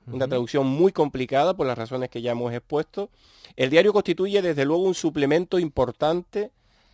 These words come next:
Speaker 1: a la obra publicada de Von Buch. Smith retrata en él minuciosamente sus experiencias y caminatas en las islas.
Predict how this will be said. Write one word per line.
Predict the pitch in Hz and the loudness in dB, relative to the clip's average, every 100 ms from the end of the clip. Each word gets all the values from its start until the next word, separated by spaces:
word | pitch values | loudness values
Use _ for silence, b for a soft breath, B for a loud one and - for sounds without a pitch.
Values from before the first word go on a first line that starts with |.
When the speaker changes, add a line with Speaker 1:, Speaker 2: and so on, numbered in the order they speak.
| _ | _
Speaker 1:
a | - 120 | -6 -2
la | 127 | 2
obra | 127 147 165 | 2 2 0
publicada | - 143 127 135 147 | -2 -8 -2 0 2
de | 139 | 0
Von | 123 131 120 | -2 -4 -2
Buch. | 120 120 - _ _ _ _ _ _ | -2 -4 -8 _ _ _ _ _ _
Smith | 117 113 143 170 - | -4 0 -2 -2 -4
retrata | 127 123 147 170 165 | -4 -2 2 2 2
en | 147 | 2
él | 147 190 208 - | 2 0 -4 -10
minuciosamente | - 131 131 123 - 175 170 156 170 190 | -10 -8 -6 -8 -4 -4 -2 -2 -2 -4
sus | 170 147 | -4 -4
experiencias | 123 - 120 135 156 | -4 -6 -4 -4 -4
y | 156 | -4
caminatas | 131 127 127 143 | -4 -4 -4 -2
en | |
las | 127 113 | -4 -4
islas. | 160 143 101 | -6 -4 -6